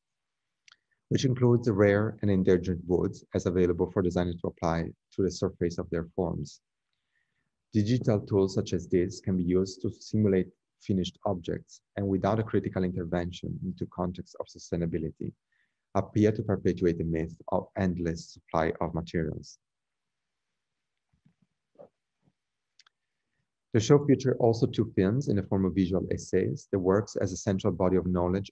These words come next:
around which gravitates the other interventions. One, it is also called Cambio, starts with the appearance of, uh, primordial plants on Earth,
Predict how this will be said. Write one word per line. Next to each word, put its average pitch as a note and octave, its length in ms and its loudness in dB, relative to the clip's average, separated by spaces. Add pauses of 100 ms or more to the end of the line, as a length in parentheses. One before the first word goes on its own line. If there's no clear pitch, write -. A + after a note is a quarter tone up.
around F2+ 320 0
which F2+ 240 -2
gravitates F2 560 -2
the F2 100 0
other E2 280 -2
interventions. E2 720 -6 (760)
One, A#2 460 2 (340)
it F2 120 -4
is F#2 120 0
also F#2 220 2
called F2+ 280 -4
Cambio, F2 380 -2
starts G#2+ 420 0
with G2+ 120 2
the F#2+ 80 4
appearance F#2+ 500 2
of, - 220 -2 (200)
uh, F2+ 180 0 (140)
primordial F#2 500 4
plants F2 360 0
on E2 140 -2
Earth, G2 280 -4